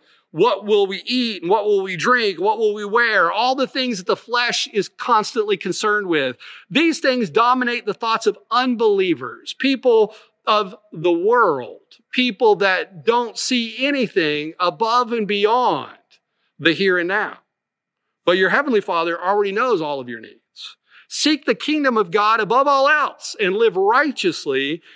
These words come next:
and he will give you everything that you need.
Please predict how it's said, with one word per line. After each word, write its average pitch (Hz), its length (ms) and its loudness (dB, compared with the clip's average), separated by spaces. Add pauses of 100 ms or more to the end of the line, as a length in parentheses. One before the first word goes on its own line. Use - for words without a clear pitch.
(140)
and 165 160 4
he 220 160 -4
will 233 160 2
give 175 240 0
you 131 320 -4
everything 160 920 0 (380)
that 131 200 0
you 127 100 -6
need. 101 380 -10